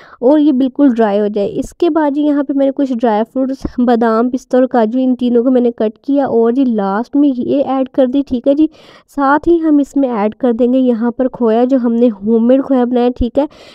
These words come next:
ये मैंने फ्रेशली बनाया और फ्रेशली यूज़ कर लिया। अगर आप इसको फ्रीज़र में रख देंगे थोड़ी देर के लिए, एक घंटे के लिए, और बाद में अगर वो जैसे एक दानेदार खोया था ना, जिसके दाने दाने बनते हैं, तो इसके भी दाने बन जाएंगे। लेकिन ये मैंने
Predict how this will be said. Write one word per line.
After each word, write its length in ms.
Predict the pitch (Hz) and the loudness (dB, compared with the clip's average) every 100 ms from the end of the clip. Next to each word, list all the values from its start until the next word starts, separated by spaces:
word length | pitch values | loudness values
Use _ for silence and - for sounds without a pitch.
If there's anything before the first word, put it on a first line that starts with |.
| _ | _
ये 200 | 254 285 | 0 2
मैंने 220 | 302 294 294 | 2 2 0
फ्रेशली 460 | - 254 - 302 | -2 -4 -2 -2
बनाया 320 | 285 285 240 | 0 0 0
और 80 | 254 | 0
फ्रेशली 520 | 254 _ 240 240 294 | -2 _ -4 -2 0
यूज़ 300 | 294 254 254 | 0 2 -2
कर 140 | - 254 | 0 0
लिया। 180 | 254 269 | 2 2
अगर 180 | 262 262 | 2 0
आप 220 | 240 254 | 0 0
इसको 220 | 254 277 | -4 -6
फ्रीज़र 420 | 262 254 240 262 | -2 0 2 2
में 140 | 277 277 | 4 2
रख 220 | 254 247 | 0 -2
देंगे 320 | 226 247 247 | -2 0 0
थोड़ी 240 | 254 254 240 | 0 0 0
देर 180 | 247 | 0
के 120 | 247 247 | -2 -2
लिए, 180 | 247 | -2
एक 80 | 233 | -4
घंटे 320 | 233 247 233 240 | -2 -2 0 -2
के 120 | 247 | -2
लिए, 220 | 247 262 - - - - | -2 -4 -6 -16 -10 -4
और 80 | 262 | 0
बाद 320 | 254 254 262 | 0 2 0
में 140 | 294 | 0
अगर 200 | 285 277 | 2 0
वो 140 | 262 277 | 0 0
जैसे 340 | 254 262 - | 0 0 0
एक 160 | 285 233 | -2 0
दानेदार 460 | 233 240 240 269 302 | 0 2 2 2 0
खोया 220 | 294 302 | 2 0
था 120 | 302 | 2
ना, 100 | 330 | 2
जिसके 300 | 370 311 294 277 | 4 2 0 0
दाने 320 | 254 240 247 | 0 0 0
दाने 200 | 254 262 | 2 2
बनते 260 | 262 233 | 2 2
हैं, 40 | 277 | 2
तो 80 | 294 | 2
इसके 280 | 294 - | 0 -4
भी 100 | 285 302 | 0 2
दाने 260 | 254 233 | 2 2
बन 200 | 233 226 | 2 0
जाएंगे। 240 | 214 220 247 | 0 2 2
लेकिन 320 | 247 240 269 | 2 0 0
ये 120 | 277 | 2
मैंने 260 | 254 247 262 | 2 2 0